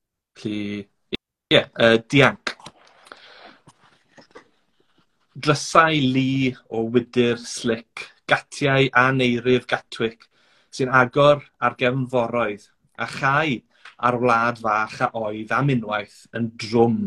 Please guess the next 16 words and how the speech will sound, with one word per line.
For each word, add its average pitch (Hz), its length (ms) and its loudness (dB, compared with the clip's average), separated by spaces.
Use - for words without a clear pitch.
ynof. 98 400 -6
Bro 139 500 8
yn 113 140 -4
cydio 127 600 4
yn 120 120 4
y 123 40 -12
cof 113 480 2
yn 101 120 -2
rhydyn, 104 680 0
rhwyd 139 580 6
o 120 80 6
enwau, 101 380 -4
tir 123 420 8
llwm 117 560 0
fel 104 240 -2
cwlwm 110 520 0